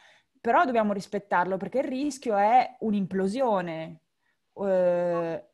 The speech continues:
con poi degli effetti devastanti, perché poi il veto questi paesi ce l'hanno su tutto. Pensate anche solo al tema della politica estera.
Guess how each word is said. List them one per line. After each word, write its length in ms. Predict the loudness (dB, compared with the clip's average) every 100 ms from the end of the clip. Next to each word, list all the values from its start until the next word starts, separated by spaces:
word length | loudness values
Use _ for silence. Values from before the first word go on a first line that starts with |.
| -8
con 280 | -2 -2 0
poi 220 | 2 2
degli 180 | 0 -4
effetti 800 | -6 -6 -8 -8 -6 -4 -4 -4
devastanti, 680 | -6 -8 -6 -2 0 -2 -6
perché 240 | -10 -10
poi 360 | -2 0 0 -4 -12 -20 _
il 180 | -8 -6
veto 360 | -4 -4 -4 -4
questi 300 | -4 -6 -4
paesi 540 | -2 0 -2 -4 -8
ce 160 | -6 -2
l'hanno 480 | -2 -2 -4 -4
su 200 | -8 -10
tutto. 420 | -4 -2 -2 -4 -4
Pensate 400 | -4 -6 -2 -2
anche 200 | -2 -6
solo 220 | -2 -2
al 120 | -2
tema 180 | -6 -6
della 180 | -4 -6
politica 520 | -6 -8 -2 0 0
estera. 480 | -2 -10 -8 -8